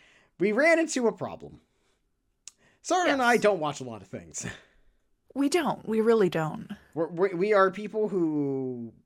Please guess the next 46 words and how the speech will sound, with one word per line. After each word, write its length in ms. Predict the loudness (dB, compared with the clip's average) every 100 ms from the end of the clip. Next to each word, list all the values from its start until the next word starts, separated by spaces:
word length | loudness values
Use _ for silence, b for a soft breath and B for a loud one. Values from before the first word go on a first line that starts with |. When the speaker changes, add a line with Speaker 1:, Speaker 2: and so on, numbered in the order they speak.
| _
Speaker 1:
stay 360 | -10 0 2 4
in 80 | 4
our 120 | 4
lane 440 | 2 2 2 2
and 300 | 0 -2 -4
don't 220 | -8 -8 -6
do 160 | -4
much. 260 | -4 -8 -10
So 460 | -2 2 2 2 -2 b b b b _ _ -4
we're 120 | 2
gonna 120 | 6
have 140 | 6 6
a 40 |
bit 140 | 8
of 80 | 8
an 80 | 6
update. 500 | -2 -4 -2 -2 -2
So 300 | 0 2 2
I 180 | 4 4
decided 760 | 2 0 2 2 -2 -4 -6 -2
that, 280 | 0 0 0
uh, 220 | -2 -2
I'm 160 | -4 -4
gonna 160 | -4
force 480 | -4 -6 -6 -6 -10 _
Sardo 380 | -4 -2 -2 -2
here 200 | -2 -4
to 80 | -4
watch, 380 | -4 -4 -4 -4
uh, 100 | -4
Heike 400 | -4 -6 -6 -8
Story 300 | -8 -10 -10
with 160 | -12 -10
me. 240 | -12 -14 _ _ _ _ _ _ _ _ _
Speaker 2:
I 40 | _ _ _ _ _ _ _ -10 -8
mean, 80 |
you're 80 | -2
not 180 | 0 0
forcing 380 | 0 0 0 0
me. 100 | 4
I 60 |
wanted 300 | 6 6 2
to 80 | 0
do 180 | -2 0
this, 260 | 0 0 0
so. 500 | -4 0 0 0